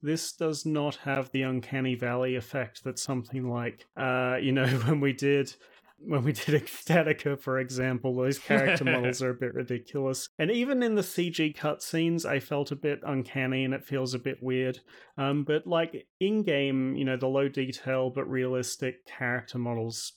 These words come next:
Speaker 1: still work really well for me. Um, and I do like the backgrounds a lot. Um, I would say, you know, you know, something like Resident Evil looked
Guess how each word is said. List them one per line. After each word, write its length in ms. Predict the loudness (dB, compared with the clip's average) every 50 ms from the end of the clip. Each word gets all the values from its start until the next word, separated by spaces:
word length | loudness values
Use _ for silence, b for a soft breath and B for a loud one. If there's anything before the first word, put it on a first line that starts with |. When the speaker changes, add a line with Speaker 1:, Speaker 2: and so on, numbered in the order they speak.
| _
Speaker 1:
still 440 | -12 -12 -8 -2 0 0 0 -2 -8 -8
work 340 | -4 -2 -2 -2 -4 -4 -4
really 220 | -2 -2 -2 -2
well 220 | -2 0 -2 -2 -2
for 160 | -2 -4 -2
me. 280 | 0 0 0 -2 -4 B B B B B B B
Um, 260 | -2 0 0 0 0
and 140 | -2 -2 0
I 140 | 0 0 0
do 220 | 0 0 0 0
like 300 | 2 2 2 0 0 -4
the 80 | -6 -8
backgrounds 680 | -4 -2 -2 -2 -2 -4 -6 -4 -2 -2 -2 -2 -2
a 60 | -2
lot. 360 | -2 -2 0 0 0 0 -2 -6 _ -8
Um, 340 | -4 -2 -2 0 0 0 0
I 100 | 0 -2
would 200 | -2 -4 -4 -6
say, 320 | -6 -4 -2 -2 -2 0
you 100 | 0 0
know, 240 | 0 2 2 0 -2 -4 B B B B B B B
you 80 | -4
know, 80 | -2 -2
something 340 | -2 -2 -2 0 0 2 2
like 240 | 2 2 2 2
Resident 400 | 2 0 0 0 0 -2 -2 0
Evil 460 | 0 0 0 0 -2 -2 -2 -2 -4 -6 _ _ _ _ -18 -10
looked 360 | -6 -4 -4 -4 -6 -8 -12